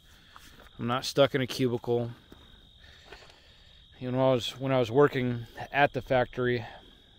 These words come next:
at Big Dog Motorcycles, it really reminded me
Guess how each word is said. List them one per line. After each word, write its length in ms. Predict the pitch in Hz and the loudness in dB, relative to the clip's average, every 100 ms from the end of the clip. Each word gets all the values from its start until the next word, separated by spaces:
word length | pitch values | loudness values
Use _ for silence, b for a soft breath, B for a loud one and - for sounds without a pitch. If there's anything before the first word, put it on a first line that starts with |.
| B | B
at 120 | 131 117 | -12 -6
Big 160 | 120 | 0
Dog 220 | 123 120 | 2 2
Motorcycles, 720 | 123 117 113 123 117 120 113 117 | 0 -2 0 0 0 0 -2 -4
it 100 | 131 | -2
really 400 | 135 131 113 110 | 2 2 0 -6
reminded 480 | 123 117 123 127 123 | -6 -2 0 2 0
me 300 | 117 113 110 | -2 -2 -4